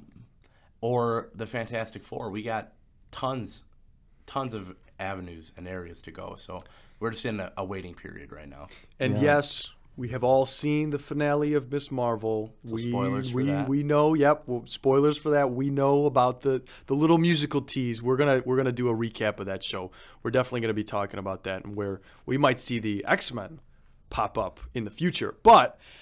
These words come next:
Speaker 2: I think your hit is spot on. I think it's the people, definitely. Papa Feige, he's got a plan,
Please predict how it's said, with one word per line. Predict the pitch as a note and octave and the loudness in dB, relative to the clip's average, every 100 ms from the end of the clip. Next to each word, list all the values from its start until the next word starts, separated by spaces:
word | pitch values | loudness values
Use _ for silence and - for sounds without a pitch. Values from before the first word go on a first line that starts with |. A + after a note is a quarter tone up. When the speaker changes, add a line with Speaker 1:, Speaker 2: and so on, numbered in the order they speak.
| - - _ _ _ _ - | -20 -20 _ _ _ _ 0
Speaker 2:
I | C#3+ | 2
think | F#3 F3 | 2 4
your | D3+ | 4
hit | D#3 | 6
is | C3+ | 2
spot | - G#2+ G2+ | 0 -4 -4
on. | G2+ | -4
I | |
think | C3 D#3+ | -2 0
it's | C3 | -2
the | A#2+ | -4
people, | - A2+ G#2+ G2 - - | -10 -8 -6 -8 -10 -4
definitely. | A#2 - A2 G#2 G2+ - _ | -4 -2 -10 -10 -12 -14 _
Papa | - G3+ F#3+ | 8 8 8
Feige, | - F3+ E3+ D#3+ F3+ F3 - _ _ _ _ _ | 6 8 8 6 0 -2 -8 _ _ _ _ _
he's | - F3 D#3+ | -6 -2 2
got | E3 D3 | 6 6
a | |
plan, | B2 - A2 F#2+ | 4 -4 -8 -8